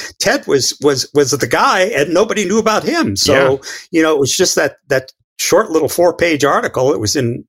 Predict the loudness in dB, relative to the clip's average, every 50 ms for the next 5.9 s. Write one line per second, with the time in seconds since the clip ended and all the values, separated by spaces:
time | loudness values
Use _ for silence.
0 | -12 -8 -4 -2 0 0 0 0 -2 -2 0 0 0 0 -2 -2 -4 -4 -6 -10
1 | _ _ _ _ _ _ _ _ _ 0 0 2 2 0 -2 -4 _ -4 -2 -2
2 | 0 -2 -2 -2 -4 -4 -6 -8 -10 -12 -16 _ _ _ -12 -8 -8 -8 -8 -10
3 | -14 _ _ _ _ _ _ _ _ _ _ _ _ -14 -10 -10 -10 -8 -8 -8
4 | -4 -4 -2 -2 -2 -4 -4 -6 -6 -4 -4 -2 0 0 0 0 0 -2 -2 -4
5 | -4 -4 -4 -4 -2 -2 -2 -2 -2 -2 -2 -2 -2 -4 -8 -10 -14